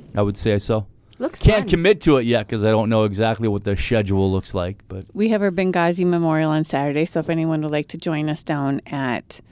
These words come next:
Speaker 3: the Minnesota Veterans Cemetery in Little Falls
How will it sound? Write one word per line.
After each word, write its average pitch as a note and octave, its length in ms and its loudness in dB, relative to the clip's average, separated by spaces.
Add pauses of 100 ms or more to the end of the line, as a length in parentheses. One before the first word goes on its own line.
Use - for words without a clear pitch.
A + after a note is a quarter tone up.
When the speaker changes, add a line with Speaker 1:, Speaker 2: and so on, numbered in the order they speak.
(400)
Speaker 3:
the F#3 80 -2
Minnesota E3 340 0
Veterans G#3 400 0
Cemetery E3 400 -2
in D#3 120 0
Little D3+ 180 -2
Falls G#3+ 720 0